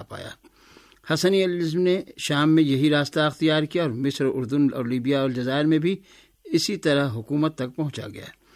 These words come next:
چند دن قبل جو کچھ تیونس میں ہوا اور صدر قیس سعید نے جس انداز میں اقتدار اپنے ہاتھ میں لیا، اسے بھی عرب سیاست کی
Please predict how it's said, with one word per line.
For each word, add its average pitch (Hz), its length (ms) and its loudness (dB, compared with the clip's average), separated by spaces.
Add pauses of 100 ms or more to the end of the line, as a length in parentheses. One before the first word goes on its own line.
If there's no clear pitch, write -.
(260)
چند 156 200 4
دن 160 120 6
قبل 180 260 0
جو 180 180 -2
کچھ 156 220 -6
تیونس 160 460 2
میں 151 120 0
ہوا 143 260 0
اور 147 180 0
صدر 123 320 -6
قیس 139 440 -4
سعید 143 260 0
نے 165 180 2 (420)
جس 156 200 2
انداز 147 380 4
میں 175 120 4
اقتدار 147 320 0
اپنے 135 200 -2 (100)
ہاتھ 147 220 -4
میں 170 80 0
لیا، 175 140 0
اسے 127 280 -2
بھی 131 200 -2
عرب 131 220 -4
سیاست 131 420 -8
کی 151 180 2